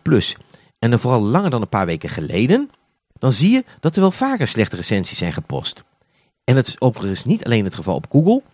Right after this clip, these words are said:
maar ook op TripAdvisor heeft het restaurant een aantal slechte reviews. Als reputatiecoach was ik natuurlijk benieuwd naar de recensies en ik ging ook eens kijken. Doordat het hele geval zo is opgeblazen, is de complete community erop gedoken, lijkt het wel.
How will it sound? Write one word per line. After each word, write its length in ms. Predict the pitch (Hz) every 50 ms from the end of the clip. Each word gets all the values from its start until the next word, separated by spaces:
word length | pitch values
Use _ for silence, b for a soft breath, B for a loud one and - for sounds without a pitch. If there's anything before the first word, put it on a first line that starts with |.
| _ _ _
maar 100 | - -
ook 80 | 180 -
op 80 | -
TripAdvisor 580 | - 156 233 220 - - - 196 208 214 196 156
heeft 200 | 165 165 160 -
het 80 | -
restaurant 400 | 117 120 - - 104 131 175 202
een 100 | 185 -
aantal 220 | - 131 123 - 85
slechte 340 | - - 120 139 - - 135
reviews. 500 | 131 131 - 92 78 71 - - - - _ _ _ _ _ _ _ _ _ _ _ _ _ - -
Als 120 | - 190 214
reputatiecoach 720 | 262 294 254 - - 277 294 302 - 233 - 214 214 185
was 160 | 170 190 175
ik 80 | 170 147
natuurlijk 400 | 127 117 - 160 147 135 - - -
benieuwd 400 | 107 101 92 104 135 156 151 -
naar 120 | 110 101
de 60 | 101
recensies 500 | 87 87 - 143 135 135 - - 135 -
en 280 | - - 160 170 160 -
ik 100 | - 131
ging 160 | - - 113
ook 120 | 98 85 -
eens 120 | 85 -
kijken. 360 | - 76 67 67 - - - - _ _ _ _ _ _ _ _ _ _ _ _ _
Doordat 200 | 135 143 143 110
het 100 | 139 220
hele 120 | 254 214
geval 200 | 139 123 143 139
zo 80 | 110 104
is 140 | - -
opgeblazen, 580 | - 165 - 131 123 117 110 104 101 101 98 -
is 100 | - 151
de 80 | - -
complete 400 | - 170 160 - 240 254 - -
community 480 | - 120 120 151 190 202 156 - 131 -
erop 260 | 127 - - 156 -
gedoken, 380 | - - - 82 80 78 85
lijkt 200 | 78 76 76 -
het 100 | - -
wel. 200 | - 64 55 52